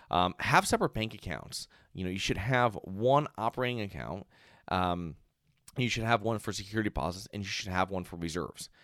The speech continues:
Now, when I owned and self-managed smaller properties, the property would be owned in one L L C, then would have a management L L C that I set up. And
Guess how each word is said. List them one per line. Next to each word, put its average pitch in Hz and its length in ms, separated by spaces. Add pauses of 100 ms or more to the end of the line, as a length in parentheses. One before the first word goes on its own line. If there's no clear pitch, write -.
(120)
Now, - 100
when 82 100
I 127 220
owned 123 220
and 90 160
self-managed 107 760
smaller 98 360
properties, - 640 (340)
the - 80
property 127 540
would 127 140
be 107 160
owned 101 200
in 82 160
one 87 160
L 120 140
L 143 80
C, 73 320 (200)
then 110 300
would 107 80
have 101 160
a 82 80
management 110 580
L 71 140
L 90 100
C 67 320 (440)
that 87 100
I 90 80
set 127 180
up. 143 280 (280)
And - 140